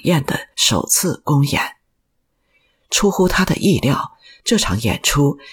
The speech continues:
赢得了美国观众的热烈掌声和正指挥伯恩斯坦的称赞。管弦乐队的演奏员们当时也敲起了乐器，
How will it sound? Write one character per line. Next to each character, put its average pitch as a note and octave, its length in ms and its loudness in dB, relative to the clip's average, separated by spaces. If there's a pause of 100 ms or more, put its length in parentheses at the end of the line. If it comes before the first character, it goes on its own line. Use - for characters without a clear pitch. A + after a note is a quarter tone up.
(120)
赢 C#3+ 240 0
得 A#2 160 0
了 C3 100 0
美 - 220 -2
国 G#2 180 0
观 D#3+ 240 0
众 E3 180 2
的 - 220 -2
热 G#3+ 160 4
烈 - 240 0
掌 - 180 -4
声 C3+ 320 2 (320)
和 A2+ 280 2
正 G3 260 2
指 - 160 0
挥 C#3+ 420 0
伯 A#2 180 0
恩 E3+ 140 2
斯 F#3+ 220 2
坦 - 220 -6
的 - 100 -4
称 D#3 300 0
赞。 - 340 -2 (800)
管 - 220 -2
弦 F#2+ 240 0
乐 C3+ 200 2
队 C3 120 0
的 - 120 0
演 - 200 -2
奏 A2+ 200 0
员 - 240 -4
们 - 180 0 (300)
当 F#3+ 180 4
时 - 400 2
也 - 240 -2
敲 F#3 260 2
起 - 160 0
了 - 120 -4
乐 - 240 0
器， - 340 0